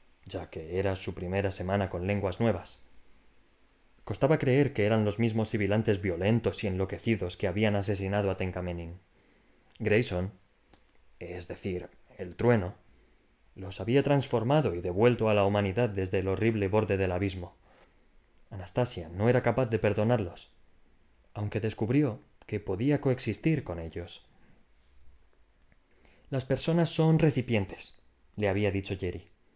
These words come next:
"Contienen lo que les eche dentro". Al parecer, Grayson las había vaciado para llenarlas de algo mucho más agradable.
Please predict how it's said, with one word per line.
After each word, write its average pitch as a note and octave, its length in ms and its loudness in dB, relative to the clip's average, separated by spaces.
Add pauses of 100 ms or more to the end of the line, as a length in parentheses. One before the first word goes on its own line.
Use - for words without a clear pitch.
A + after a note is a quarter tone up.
(220)
"Contienen G#2+ 640 2
lo G2 120 4
que F#2 360 0
les F#2 240 -2
eche B2+ 280 2
dentro". D3 400 0 (1500)
Al G2 120 -10
parecer, F2+ 500 -2 (480)
Grayson A#2+ 520 0
las G#2+ 180 -2
había A2 320 0
vaciado G#2+ 560 -2
para F#2+ 180 -4
llenarlas G2+ 480 0
de G2+ 100 0
algo G2 200 0
mucho G2+ 340 0
más G2 220 -2
agradable. F2+ 520 -6